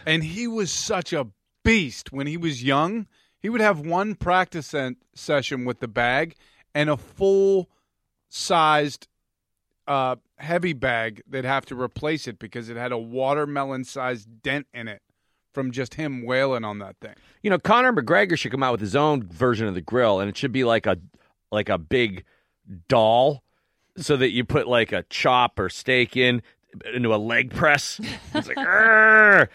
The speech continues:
Speaker 2: And then you can tenderize it with,
Speaker 1: Ah.
Speaker 2: like, this punching fist on the side. You know what I mean?
Speaker 1: <laughs> Do you really wanna tenderize your meat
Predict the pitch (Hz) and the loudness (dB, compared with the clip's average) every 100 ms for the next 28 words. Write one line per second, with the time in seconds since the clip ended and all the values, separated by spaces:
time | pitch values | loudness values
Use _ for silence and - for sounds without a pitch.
0 | - 139 143 135 - 165 160 160 165 175 | -4 0 2 0 2 2 6 6 8 8
1 | 185 160 156 156 143 107 135 - - - | 8 6 8 6 4 2 -6 -8 -16 -4
2 | 165 - 175 160 156 180 151 123 - 170 | -4 0 0 0 -8 -12 -12 -10 0 0
3 | - 160 156 135 156 147 151 - 151 156 | 0 -4 -2 0 2 4 2 0 -2 -2
4 | 156 165 165 - _ - - _ _ _ | 0 -2 -2 -8 _ -16 -16 _ _ _
5 | _ _ 151 147 180 175 165 151 - 151 | _ _ -6 -2 0 0 0 -4 -2 -2
6 | 160 160 151 151 147 135 139 160 | 0 2 2 2 -2 -4 -2 -4